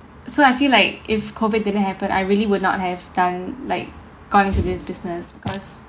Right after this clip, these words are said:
yeah, I already have no time. I'll be bus-, I'll be out going out with friends or, uh,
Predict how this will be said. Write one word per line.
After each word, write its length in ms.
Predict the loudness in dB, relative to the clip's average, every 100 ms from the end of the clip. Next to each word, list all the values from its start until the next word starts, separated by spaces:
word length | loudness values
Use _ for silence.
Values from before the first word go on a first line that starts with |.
| -20 -20 -4 4
yeah, 220 | 6 6
I 80 | 4
already 240 | 4 4
have 120 | 2 2
no 80 | -2
time. 560 | -2 -2 -2 -6 -8 0
I'll 160 | 2 2
be 160 | 0
bus-, 220 | 0 0 2
I'll 200 | 2 2 -2 -8
be 120 | 2
out 220 | 4 4
going 120 | 2 0
out 120 | 0
with 80 | -4
friends 720 | -4 -2 0 -2 -6 -8 -6
or, 400 | -4 -2 -2 -6 -12 -20 -20 -20 -20 -20 -6
uh, 480 | 0 2 2 2